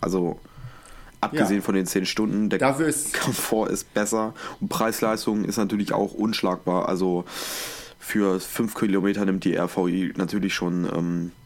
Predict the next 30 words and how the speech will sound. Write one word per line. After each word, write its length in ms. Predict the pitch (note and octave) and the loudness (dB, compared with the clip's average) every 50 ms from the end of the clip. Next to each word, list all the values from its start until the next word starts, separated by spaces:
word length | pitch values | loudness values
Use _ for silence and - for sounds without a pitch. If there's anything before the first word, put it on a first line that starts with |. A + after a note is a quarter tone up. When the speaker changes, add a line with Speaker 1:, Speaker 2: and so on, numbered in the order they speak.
| - - - - | -20 -18 -10 -4
Speaker 1:
zwanzig, 540 | - E2+ E2+ D#2+ F2 F2 D2+ - - - - | -2 -2 -2 -2 -2 -4 -6 -6 -12 -12 -8
zwanzig 320 | - - E2 E2+ F2 - | -4 -4 -4 -2 -2 -2
Euro 260 | D#2+ - G#2+ G#2+ G#2 | 0 0 0 0 0
so 180 | G#2 G#2+ G2 F#2+ | 0 0 -2 -2
circa. 380 | - - F#2+ - F#2+ F#2+ F#2+ - | -2 -4 -4 -2 -2 -4 -4 -6
Ja, 280 | - - - - - - | -8 -10 -10 -12 -12 -14
stimmt. 300 | - - - - - - - - - - - - - - - - - - - - - | -14 -12 -10 -10 -10 -10 -12 -20 -20 -20 -20 -20 -16 -10 -6 -6 -6 -6 -8 -8 -4
Kommt 200 | - F#2+ - - | -4 -4 -2 -2
hin. 200 | F#2+ E2+ E2+ - - - - - - | -2 -2 -2 -4 -8 -14 -20 -20 -12
Speaker 2:
Naja, 400 | A#2+ B2 B2 B2+ C3 C3+ B2+ A#2 | -8 -4 0 2 2 4 2 2
kann, 220 | - - D3 C#3+ C3 | 0 0 -2 -2 -2
äh, 180 | - C3 C3 - C3 | -4 -8 -8 -8 -6
wenn, 160 | B2 C3 C#3 C3+ - - | -4 -4 -4 -2 -2 -2
wenn 140 | C3+ C3 | 0 0
man's 200 | C#3 C#3+ C#3 - D3 | 0 0 -2 0 0
hochrechnet, 560 | D3 D#3+ D#3+ D#3+ E3 D#3 D3+ D#3 D#3 D3+ D3+ - - - - - - | 0 0 0 0 -2 -2 -2 -2 -4 -6 -8 -10 -16 -20 -20 -12 -6
wenn 100 | - A#2+ | -4 -2
man's 160 | B2 B2+ B2 C3+ | -2 -2 -2 0
hochrechnet, 520 | D3 D#3 D3+ D3+ C#3+ C#3+ C#3 C#3+ C#3 C#3 | 0 0 0 0 -2 -4 -2 -2 -2 0
nimmt 220 | C3+ C3 C3 B2+ | 0 -2 -2 0
die 80 | C3+ B2+ | 0 0
R 140 | A#2+ B2+ B2+ | 0 0 0
V 240 | B2+ - C3 B2+ B2+ | 0 0 0 2 2
I, 180 | B2+ C3+ C3 | 2 0 0
glaub 220 | B2 B2 A#2+ A#2+ A#2 | 0 0 0 0 -2
ich, 60 | A#2 | -4
für 180 | - - B2 | -4 -4 -4
so 240 | A2+ A#2 A#2 A2+ G#2 A2+ | -2 -2 -2 -2 -2 -2
hundert 340 | C3+ C#3 C#3 C#3 C3+ C#3 | -2 0 0 -2 -2 -4
Kilometer 760 | - C3+ C3 C3 B2+ C3 C3+ C3 C3+ C#3 C3 C3 C3+ C3+ - | -6 -4 -2 -2 0 0 -2 -2 -2 -2 -2 -4 -4 -8 -14